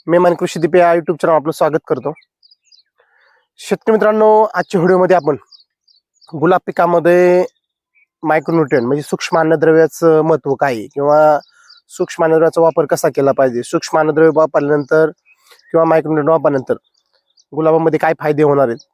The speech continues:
खरंच सूक्ष्म अन्नद्रव्ये <clears throat> गुलाबामध्ये इतकी फायद्याची आहेत का, किंवा गुलाब पिकामध्ये संजीवकाचा वापर <clears throat> करणं कितपत योग्य आहे, अशा असंख्य प्रश्नांचा वेध आपण आजच्या व्हिडिओमध्ये घेणार आहोत.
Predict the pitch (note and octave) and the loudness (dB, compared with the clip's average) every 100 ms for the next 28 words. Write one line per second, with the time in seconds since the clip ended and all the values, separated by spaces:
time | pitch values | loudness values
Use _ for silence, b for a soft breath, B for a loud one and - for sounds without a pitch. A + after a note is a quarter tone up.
0 | _ - F3+ F3+ - - G#3 - F#3 F3 | _ -4 -2 -2 -6 -6 -6 -2 0 2
1 | F3 E3+ F3 F#3 G3 F3 F#3 F3 F3+ F3 | 2 2 4 2 2 0 0 2 2 0
2 | F3 E3+ E3+ - E3 D3+ D3 D3+ E3 D#3 | 0 -2 -4 -8 -6 -4 -4 -2 0 0
3 | D3+ _ C3 G#2+ - _ _ _ _ _ | -2 _ -6 -6 -8 _ _ _ _ _
4 | D#3+ E3 E3+ E3+ D#3 E3 - E3+ E3 D#3+ | 0 2 2 2 0 -2 -2 -4 -2 0
5 | D#3 D#3+ D#3+ D3+ D#3 D#3 D#3+ D#3+ D3+ D#3+ | 2 2 2 0 -2 0 0 0 0 0
6 | D#3 D3+ C3+ _ - C3 - D#3 C#3+ C3 | 0 0 -4 _ -16 -14 -4 -2 -2 -4
7 | - E3+ C#3+ F3 D#3 E3 D3 D3+ B2 A#2 | -10 -18 -8 -6 0 0 2 0 0 -4
8 | b b b b b D3+ - F3+ F#3+ G#3 | b b b b b -4 0 0 0 -2
9 | G3+ F3+ G3 G3 D#3 E3 D#3 C3 - _ | 0 -2 0 0 0 2 0 0 -6 _
10 | C3+ C3+ D#3+ - E3+ D3 C3+ C3+ D3 C#3+ | -6 -2 -2 0 0 2 2 2 2 2
11 | D3+ C3+ B2 | 2 2 0